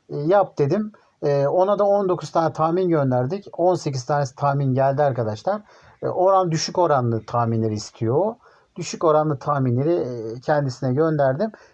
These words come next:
Şimdi bu arkadaşımız, e, bir kanal gö-, söyledi bana. "Hocam," bu kanala bakar mısınız? Kendisiyle Telegram'dan konuşuyoruz. E, baktım arkadaşlar kanala.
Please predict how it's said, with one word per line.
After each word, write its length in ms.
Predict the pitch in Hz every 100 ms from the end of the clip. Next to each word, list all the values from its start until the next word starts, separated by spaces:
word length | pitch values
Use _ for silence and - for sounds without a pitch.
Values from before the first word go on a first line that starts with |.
| _
Şimdi 340 | - 208 190
bu 160 | 196 202
arkadaşımız, 920 | 196 190 208 214 226 208 226 240 - _ _ _ _ 147
e, 200 | 143 147
bir 100 | -
kanal 340 | 214 214 220
gö-, 100 | 208
söyledi 480 | - 165 147 127 131
bana. 160 | 185
"Hocam," 360 | 190 175 196 180
bu 120 | 156
kanala 360 | 156 175 170 156
bakar 280 | 147 202 190
mısınız? 320 | 139 190 170
Kendisiyle 500 | 165 160 156 170 156
Telegram'dan 600 | 156 151 156 156 170 185
konuşuyoruz. 720 | 156 127 - 139 202 208 - _ _ _ _ _ _ _ 135
E, 200 | 120 120
baktım 380 | 190 - 226
arkadaşlar 640 | 214 190 170 143 120 131 117
kanala. 520 | 131 123 143 220